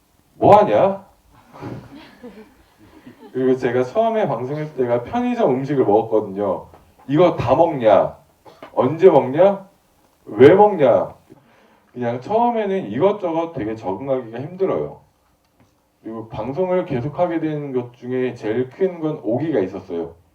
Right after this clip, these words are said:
내가 이걸로 편입 준비하라고 했는데 지금 때려치면은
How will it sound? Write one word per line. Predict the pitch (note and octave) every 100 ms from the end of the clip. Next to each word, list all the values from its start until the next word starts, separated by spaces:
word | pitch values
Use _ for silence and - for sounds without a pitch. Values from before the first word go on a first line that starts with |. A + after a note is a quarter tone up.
| _ _ _ _ -
내가 | C3+ C3
이걸로 | C#3+ D3+ D3 C#3+
편입 | - A3 A3+ A3 G#3 G3+
준비하라고 | - B2 D3+ D3 D3 D#3
했는데 | D3+ C#3+ C#3
지금 | - B2 C#3 C#3+ C#3
때려치면은 | F3 G3+ G3+ F#3 D3 C#3+ D#3 C3+ -